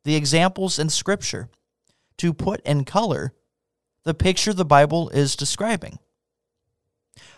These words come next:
While we may not be able to physically visit the Holy Land today, our goal is the same,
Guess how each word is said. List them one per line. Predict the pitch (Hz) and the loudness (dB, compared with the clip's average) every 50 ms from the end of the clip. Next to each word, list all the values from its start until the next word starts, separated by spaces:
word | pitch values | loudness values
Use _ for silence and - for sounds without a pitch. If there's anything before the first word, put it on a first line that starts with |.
| _ _ | _ _
While | - 151 160 156 | 4 4 6 6
we | 160 165 156 | 6 4 4
may | 160 180 208 | 4 4 2
not | 220 226 220 190 | 2 2 0 2
be | - 175 165 165 | 2 2 2 4
able | 165 165 185 | 4 2 0
to | - - 156 | 0 -2 -4
physically | - - 180 180 170 190 185 - 175 170 | -2 0 0 0 2 0 0 2 2 2
visit | 151 143 160 156 156 180 - | 4 4 2 2 2 0 0
the | - 156 | 0 0
Holy | 135 151 160 156 156 | 2 2 0 0 0
Land | 147 139 139 131 127 127 | 2 2 2 2 2 0
today, | 123 - 131 139 160 156 - 131 - _ _ _ _ _ _ _ _ _ - - | -2 -4 -4 -4 -4 -4 -6 -8 -12 _ _ _ _ _ _ _ _ _ -6 0
our | 139 143 143 | 0 2 2
goal | 135 131 180 214 196 131 120 107 | 2 2 0 0 2 2 2 2
is | 131 - - | 0 2 0
the | 139 135 | 0 0
same, | - - 202 196 - 120 - | 0 0 0 -2 -4 -8 -12